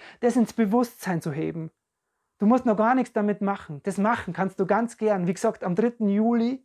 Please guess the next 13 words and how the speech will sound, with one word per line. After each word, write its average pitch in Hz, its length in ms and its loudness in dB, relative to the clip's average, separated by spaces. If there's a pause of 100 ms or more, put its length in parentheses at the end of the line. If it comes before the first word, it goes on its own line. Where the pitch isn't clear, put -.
(420)
um 180 180 -2
zwanzig 208 360 0
Uhr 202 140 4
in 190 80 0
meinem 185 180 -2
Live-Webinar. 156 720 -2
Da 165 80 -2
geht's 208 240 -2
wirklich 226 240 0
darum, 196 300 0 (260)
für - 140 -4
dich 247 200 0
mal 220 100 4